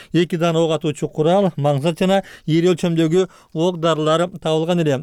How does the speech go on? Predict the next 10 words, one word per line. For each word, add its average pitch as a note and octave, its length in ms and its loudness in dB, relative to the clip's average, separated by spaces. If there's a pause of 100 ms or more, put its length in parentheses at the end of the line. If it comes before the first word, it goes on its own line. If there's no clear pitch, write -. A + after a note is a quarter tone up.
(180)
Облустук E3+ 380 -2
милициянын E3 380 -2
маалыматына D#3 400 -2
караганда, D3 460 0 (120)
кармалгандар D#3 500 -2
шаарда D3+ 440 0 (280)
теракт F3 320 0
уюштурушу G3 520 0 (240)
ыктымал F3 520 -2
деп D#3 200 -2